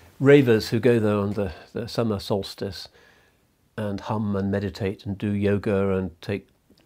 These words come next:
uh, ecstasy and so forth, that's just, it's sad, but in a sense it's also a reminder that even in this profane,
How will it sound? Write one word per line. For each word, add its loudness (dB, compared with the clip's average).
uh, -8
ecstasy -10
and -6
so -6
forth, -10
that's -16
just, -8
it's -8
sad, 4
but 0
in 0
a 2
sense -2
it's -10
also -2
a -4
reminder 0
that -6
even 0
in 0
this 0
profane, -2